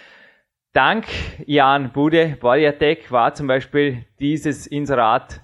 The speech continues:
möglich und dass da wirklich einiges geschieht, das hat uns der Body Attack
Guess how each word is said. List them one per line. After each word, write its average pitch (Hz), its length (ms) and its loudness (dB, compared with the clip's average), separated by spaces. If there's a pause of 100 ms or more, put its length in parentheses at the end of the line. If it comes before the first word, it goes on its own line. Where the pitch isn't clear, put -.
möglich 143 760 -4
und 135 520 -2 (520)
dass - 160 -8
da 135 180 2
wirklich 147 560 -2 (460)
einiges 143 480 0
geschieht, 135 420 -4 (220)
das 127 400 -2
hat 131 200 -2
uns 131 160 -8
der 123 120 -2
Body 120 260 0
Attack 135 360 -2